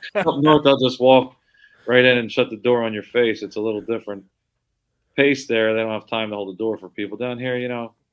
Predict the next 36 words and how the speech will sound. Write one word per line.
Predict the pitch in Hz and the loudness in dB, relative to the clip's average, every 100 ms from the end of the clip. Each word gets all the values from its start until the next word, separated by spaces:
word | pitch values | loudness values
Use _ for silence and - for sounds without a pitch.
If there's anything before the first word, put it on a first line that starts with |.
| _ _ _ 110 | _ _ _ -10
I | |
love | 113 104 | -10 -8
being | 104 98 | -10 -10
in | 92 | -10
South | 92 92 85 | -10 -10 -10
Jersey, | 92 95 90 | -10 -10 -8
love | 92 90 | -12 -12
being | 95 92 | -10 -10
in | 90 | -10
Vineland. | 87 90 92 98 98 92 | -10 -8 -8 -12 -14 -12
And, | 87 87 87 | -12 -12 -14
um, | 87 87 85 _ _ _ _ | -14 -14 -18 _ _ _ _
like | - 92 | -18 -16
I | |
said | - 95 92 | -12 -12 -12
before, | 90 98 95 | -14 -12 -10
we | 95 | -12
focus | - 95 95 95 | -10 -12 -12 -14
on | 90 | -16
the | |
positives, | - 92 92 90 90 90 85 | -10 -8 -8 -10 -12 -12 -14
and | 87 87 _ _ _ _ _ _ _ _ _ _ _ - | -18 -18 _ _ _ _ _ _ _ _ _ _ _ -8
the | |
other | 98 | -8
stuff | 87 101 98 | -6 -6 -6
is | 92 | -8
irrelevant | 92 95 98 90 90 - | -6 -4 -4 -4 -8 -14
to | 87 | -16
me. | 90 92 92 | -12 -12 -14
We | 90 | -18
just | 90 90 - - - | -18 -18 -18 -20 -20
keep | - | -12
moving | 95 90 87 - | -12 -12 -20 -12
forward. | 90 90 87 87 82 | -8 -8 -8 -12 -12
But, | 87 87 | -10 -8
uh, | 87 87 | -8 -10